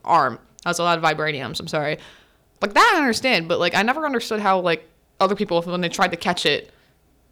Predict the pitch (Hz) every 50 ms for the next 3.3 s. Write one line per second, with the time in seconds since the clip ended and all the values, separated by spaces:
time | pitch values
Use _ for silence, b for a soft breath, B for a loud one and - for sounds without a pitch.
0 | _ _ _ - 185 190 196 196 - 226 214 - - 196 196 190 180 147 - 156
1 | 185 185 170 - 180 180 180 - - _ _ _ _ _ - 185 196 208 - -
2 | 269 254 - - - 220 208 220 214 - 202 185 180 180 175 175 175 175 - -
3 | - 175 160 160 156 151